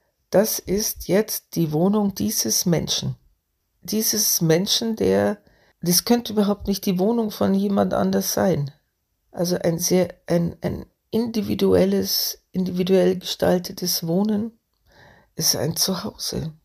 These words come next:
Auch wenn's jetzt ein Zuhause wäre, das einem anderen Menschen überhaupt nicht, äh, entsprechen würde. Gerade deswegen. Also das sind zurzeit so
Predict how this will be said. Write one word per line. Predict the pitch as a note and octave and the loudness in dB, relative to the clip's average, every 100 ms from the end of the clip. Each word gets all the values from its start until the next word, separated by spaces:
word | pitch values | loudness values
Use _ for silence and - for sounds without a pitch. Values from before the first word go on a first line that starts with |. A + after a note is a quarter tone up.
| _ _ _ _ | _ _ _ _
Auch | D3+ - | -4 -2
wenn's | D3+ D3+ - - - - _ _ _ _ _ - | -2 -2 -4 -6 -12 -20 _ _ _ _ _ -8
jetzt | D#3 - - | -8 -6 -2
ein | D#3+ | 0
Zuhause | - E3+ D#3 F3 F#3+ F#3 F3 | 0 -2 2 2 2 0 -2
wäre, | - F#3 F3+ F3 | 0 0 2 0
das | F3 E3 - - - _ _ - | 0 -4 -4 -8 -10 _ _ -6
einem | D#3 | -2
anderen | D3+ E3+ G3 F3 | 0 2 2 2
Menschen | F3+ F#3 - - | 0 -2 -4 -2
überhaupt | F3+ F3 F3 - E3+ | 0 2 2 -2 -4
nicht, | F3 - - F#3 | -4 -4 -2 4
äh, | F#3+ F#3+ F3+ - _ _ - | 6 6 2 -10 _ _ -8
entsprechen | G3 - - A3+ - G3 | -8 -6 -6 -4 -4 -2
würde. | F3 - D3+ - - | -2 -4 -6 -12 -18
Gerade | - F3 F#3 F3 | 0 4 4 2
deswegen. | F#3+ - D#3 D3+ D3+ _ _ _ _ _ _ - | -4 -2 -4 -4 -6 _ _ _ _ _ _ -10
Also | A#2 E3 | -6 -4
das | E3 F3+ - | -2 0 0
sind | G3 F#3+ - - - _ _ - | 2 0 -4 -10 -10 _ _ -8
zurzeit | - F#3 - G#3+ B3+ | -2 0 2 2 0
so | - F3 A3+ B3+ | 0 -2 -2 -6